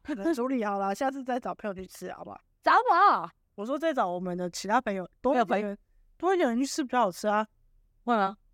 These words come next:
Speaker 1: 会啊，会。
Speaker 2: 很体验那里。
Speaker 1: 啊，是有一点。
Speaker 2: 你不觉得带三个人就够了吗？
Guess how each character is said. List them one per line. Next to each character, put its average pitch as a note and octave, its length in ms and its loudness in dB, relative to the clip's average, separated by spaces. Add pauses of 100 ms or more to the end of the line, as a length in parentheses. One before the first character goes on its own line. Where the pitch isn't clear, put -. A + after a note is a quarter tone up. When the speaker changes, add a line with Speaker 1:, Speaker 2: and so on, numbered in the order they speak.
(160)
Speaker 1:
会 F#4 120 2
啊， F4+ 120 4
会。 D#4 200 -2
Speaker 2:
很 D4+ 180 0
体 D#3+ 180 -8
验 D3 120 -2
那 E3+ 120 0
里。 D3 180 -6 (280)
Speaker 1:
啊， G3+ 80 -6
是 C#4 160 -4
有 F3+ 180 -2
一 G3+ 60 -8
点。 A3 200 -8
Speaker 2:
你 A#3+ 60 2
不 D#4 80 0
觉 C4 120 2
得 A3 100 2
带 C4 120 -2
三 A#3 220 0
个 A#3 60 2
人 D#3 120 0
就 E3+ 80 -4
够 E3 220 0
了 D3 80 -4
吗？ D3+ 180 -8